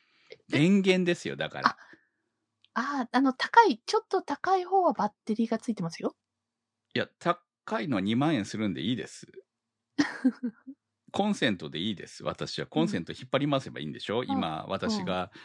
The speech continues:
Speaker 1: うん。
Speaker 2: あのー、庭をこう、ウィンウィンしてるような感じで。
Speaker 1: あ、あるんだ、コンセント。
Speaker 2: コンセントはね、
Speaker 1: なら。
Speaker 2: あのー、ひ-、いくらでも引っ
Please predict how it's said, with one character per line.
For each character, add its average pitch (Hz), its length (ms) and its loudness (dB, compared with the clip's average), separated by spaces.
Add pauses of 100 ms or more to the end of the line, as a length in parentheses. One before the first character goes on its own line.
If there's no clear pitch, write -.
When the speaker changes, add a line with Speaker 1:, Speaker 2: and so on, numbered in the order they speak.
(220)
Speaker 1:
う 92 40 -2
ん。 - 0 -
Speaker 2:
あ 92 60 -2
の 82 100 -6
ー、 76 680 -2
庭 90 380 0
を 85 160 -6
こ 80 460 -2
う、 110 60 0
ウ - 20 2
ィ 107 140 2
ン - 20 0
ウ 90 40 -2
ィ 76 140 -4
ン - 20 -8
し - 120 -6
て 82 120 -4
る 82 80 -6
よ 80 100 -6
う - 20 -6
な 71 120 -6
感 76 240 -6
じ 76 100 -8
で。 71 240 -8 (540)
Speaker 1:
あ、 - 180 -8 (240)
あ 381 80 -2
る 277 100 2
ん 170 80 -2
だ、 - 220 -16
コ 190 140 -6
ン 175 80 -10
セ - 160 -8
ン 170 80 -6
ト。 - 180 -10 (260)
Speaker 2:
コ 185 120 0
ン 190 40 0
セ 120 100 0
ン 90 60 -4
ト 78 80 -10
は 73 80 -6
ね、 - 120 -4
Speaker 1:
な - 60 -6
ら。 - 360 -6
Speaker 2:
あ 101 100 0
の 85 720 -6 (120)
ー、 104 60 -4
ひ-、 135 160 -2 (100)
い - 80 -2
く 151 80 2
ら 143 80 6
で 127 80 2
も 120 40 0
引 123 60 -4
っ - 40 -14